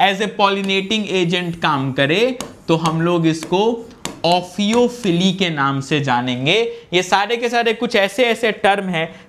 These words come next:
जो जीवन में तुम्हारे काफ़ी बार काम आ रहे होंगे बिल्कुल से। एक बच्चा कह रहा है, "सर, some are not in N C R T, is it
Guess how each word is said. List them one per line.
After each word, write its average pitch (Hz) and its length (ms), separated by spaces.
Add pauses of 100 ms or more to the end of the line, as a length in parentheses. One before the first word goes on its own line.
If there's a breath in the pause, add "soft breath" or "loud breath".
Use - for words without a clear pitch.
जो 175 60
जीवन 175 400
में 214 220
तुम्हारे 170 360
काफ़ी 185 540
बार 170 320
काम 151 360
आ 131 160
रहे 123 120
होंगे 113 260
बिल्कुल 110 380
से। 101 240 (340 loud breath)
एक 175 140
बच्चा 196 280
कह 247 220
रहा 254 120
है, 247 100
"सर, 240 180
some 226 240
are 240 180
not 226 280
in 226 100
N 208 180
C 233 160
R 208 120
T, 196 220
is 202 180
it 240 180